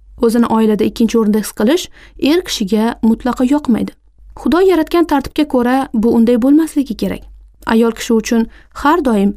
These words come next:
er Xudodan keyin birinchi o'rinda, farzandlar esa ikkinchi o'rinda bo'lishi kerak. Siz turmush o'rtog'ingizga yetarli darajada e'tiborlimisiz? Ha deysizmi? Unday bo'lsa, quyidagi savollarga o'z-o'zingizga javob bering. Eringizni xushmuomalalik bilan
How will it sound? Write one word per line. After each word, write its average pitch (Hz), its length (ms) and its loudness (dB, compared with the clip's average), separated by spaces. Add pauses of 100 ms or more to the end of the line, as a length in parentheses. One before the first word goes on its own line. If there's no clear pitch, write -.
(240)
er 285 160 2
Xudodan 226 460 0
keyin 214 480 0
birinchi 269 340 2
o'rinda, 226 320 0 (420)
farzandlar 240 560 0
esa 294 220 0
ikkinchi 285 460 0
o'rinda 226 300 2
bo'lishi 294 260 0
kerak. 196 280 -6 (400)
Siz 370 240 -2
turmush 349 280 2
o'rtog'ingizga 285 580 2
yetarli 277 460 2
darajada 240 440 0 (140)
e'tiborlimisiz? 233 880 0 (400)
Ha 262 240 0
deysizmi? 233 440 2 (280)
Unday 370 340 4
bo'lsa, 277 520 0
quyidagi 254 400 2
savollarga 233 720 0 (160)
o'z-o'zingizga 240 720 2
javob 269 380 0
bering. 208 240 -2 (460)
Eringizni 247 560 2 (200)
xushmuomalalik 247 720 0
bilan 208 180 0